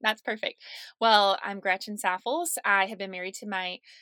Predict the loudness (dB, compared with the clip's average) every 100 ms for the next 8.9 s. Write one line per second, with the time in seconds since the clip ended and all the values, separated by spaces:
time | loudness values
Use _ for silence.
0 | _ _ 0 0 0 0 -2 -2 6 8
1 | 6 2 -8 0 0 0 -2 -6 -2 -2
2 | -2 -2 -2 -2 -4 -2 -2 -2 -4 -8
3 | -4 -4 -4 -8 -10 -8 -8 -6 0 0
4 | 0 -2 -6 -8 -4 0 2 0 -6 -8
5 | -8 -4 -4 -2 -4 -4 -8 _ _ _
6 | 0 2 2 2 -2 -2 -4 -4 -2 -2
7 | 0 2 0 2 -4 -2 -4 -6 -6 -8
8 | 0 4 6 4 2 6 8 8